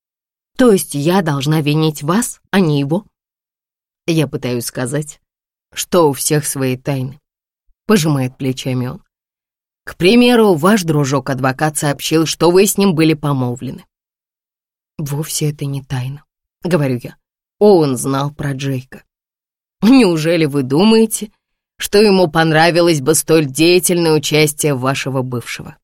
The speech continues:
«У меня не было выбора, хочется сказать мне. Но какой теперь смысл спорить? Грейди нападает намеренно, пытаясь вымотать мне нервы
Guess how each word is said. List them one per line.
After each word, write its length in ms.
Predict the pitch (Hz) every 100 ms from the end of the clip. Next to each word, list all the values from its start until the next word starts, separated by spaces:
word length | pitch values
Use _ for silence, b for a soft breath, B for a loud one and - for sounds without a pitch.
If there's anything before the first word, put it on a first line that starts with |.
| _ _ _ _ _ _ _
«У 60 | 196
меня 300 | 185 170 151
не 240 | 147 147
было 260 | 135 127 127
выбора, 420 | 127 143 127 123 _ _ _ _ _
хочется 440 | 185 165 131 -
сказать 480 | - - 131 131 -
мне. 280 | 131 127 - _ _ _ -
Но 160 | 214
какой 360 | 156 143 170 165
теперь 360 | - 131 143
смысл 460 | 135 - 143 139 131
спорить? 600 | - - 139 127 - _ _ _ _
Грейди 440 | - 180 185 165 156
нападает 640 | 143 139 135 147 143 -
намеренно, 720 | 143 147 143 151 156 160 165
пытаясь 540 | - 170 147 147 147
вымотать 600 | 131 160 165 165 165 151
мне 200 | 151 147
нервы 400 | 143 143 147 151